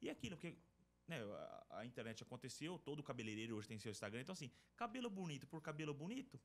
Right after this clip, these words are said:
não muda muito. Então, hoje eu aproveito essa facilidade que eu tenho de falar, de explicar,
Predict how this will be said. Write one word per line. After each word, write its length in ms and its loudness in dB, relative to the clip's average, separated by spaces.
não 100 -4
muda 260 2
muito. 320 2
Então, 160 0
hoje 160 4
eu 60 6
aproveito 540 2
essa 300 2
facilidade 640 0
que 60 -4
eu 40 -4
tenho 160 -2
de 100 -10
falar, 340 0
de 80 -4
explicar, 480 0